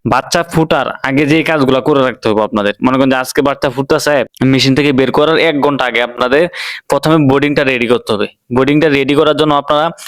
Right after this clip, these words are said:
প্রথমে প্লেন শিট যেগুলো আছে বোর্ডিং করার, প্লেন শিট গুলো রেডি দিয়ে এবং কি যেখানে বাচ্চাগুলো রাখবেন, এর নিচে চেষ্টা করবেন আপনি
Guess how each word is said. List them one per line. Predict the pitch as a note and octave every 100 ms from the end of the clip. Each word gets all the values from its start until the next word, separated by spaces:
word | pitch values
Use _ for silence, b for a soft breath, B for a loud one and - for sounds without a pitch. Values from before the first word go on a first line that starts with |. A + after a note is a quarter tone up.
| B
প্রথমে | C#3+ C#3+ D3 C#3+
প্লেন | - C#3+ C#3
শিট | - C#3+
যেগুলো | C3+ D#3 C3+ A#2+
আছে | A#2 A2+
বোর্ডিং | A2 A#2 A#2
করার, | A#2+ G#2 -
প্লেন | C#3+ C#3
শিট | C3 D3 C3+
গুলো | D#3
রেডি | C#3 C3+ C3+
দিয়ে | C#3+
এবং | C3+ C#3 C3+
কি | D3+ C#3+ C3+
যেখানে | D#3 D3+ C3+
বাচ্চাগুলো | D3+ E3+ D3+
রাখবেন, | C#3+ C#3+ C3 B2+
এর | C3+
নিচে | D3 D#3+
চেষ্টা | D3+ E3 D#3
করবেন | C#3 C#3+ D#3
আপনি | D3+ D#3